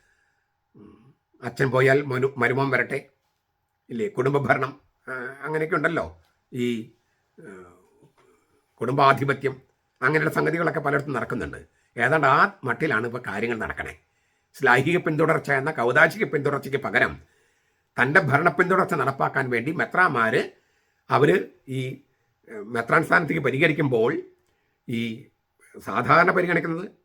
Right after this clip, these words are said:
കർത്താവിലുള്ള വിശ്വാസം, ദൈവജനത്തോടുള്ള പ്രതിബദ്ധത, ലിറ്റർജിയുടെ താ-, ലിറ്റർജിയുടെ താല്പര്യം, സഭയോടുള്ള കൂറ്, സഭയുടെ പാരമ്പര്യങ്ങളോടുള്ള വിശ്വസ്തത, അങ്ങനെയുള്ള കാര്യങ്ങളൊക്കെയാണ്.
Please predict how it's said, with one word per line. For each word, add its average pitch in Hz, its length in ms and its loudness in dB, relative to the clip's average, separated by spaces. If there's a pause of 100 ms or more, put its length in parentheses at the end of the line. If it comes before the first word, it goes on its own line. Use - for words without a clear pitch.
(200)
കർത്താവിലുള്ള 143 400 2
വിശ്വാസം, 139 580 -2 (920)
ദൈവജനത്തോടുള്ള 151 880 4
പ്രതിബദ്ധത, 135 520 -2 (360)
ലിറ്റർജിയുടെ 151 560 -2
താ-, 127 240 -2
ലിറ്റർജിയുടെ 139 440 -4
താല്പര്യം, 120 420 -4 (460)
സഭയോടുള്ള 151 480 6
കൂറ്, 135 340 0 (320)
സഭയുടെ 139 240 2
പാരമ്പര്യങ്ങളോടുള്ള 147 800 2
വിശ്വസ്തത, 151 440 -4 (880)
അങ്ങനെയുള്ള 202 360 4
കാര്യങ്ങളൊക്കെയാണ്. 165 720 0